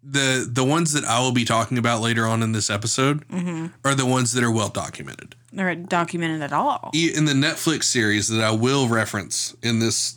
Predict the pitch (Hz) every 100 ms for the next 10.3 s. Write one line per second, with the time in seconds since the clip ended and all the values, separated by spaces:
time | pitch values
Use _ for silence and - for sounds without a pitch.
0 | - 113 110 135 110 95 - - - -
1 | - - - - 127 143 165 165 151 -
2 | 143 151 139 117 110 101 104 95 123 135
3 | - 113 107 - - 104 98 - 123 110
4 | 120 120 107 110 104 117 - - 131 147
5 | 113 123 127 110 - - 117 - 110 113
6 | 107 104 98 110 113 107 - - 143 143
7 | 135 127 117 - 117 113 117 104 92 -
8 | 95 - 117 113 107 107 101 - 107 101
9 | 95 - 107 98 92 - 85 - 95 98
10 | - 82 -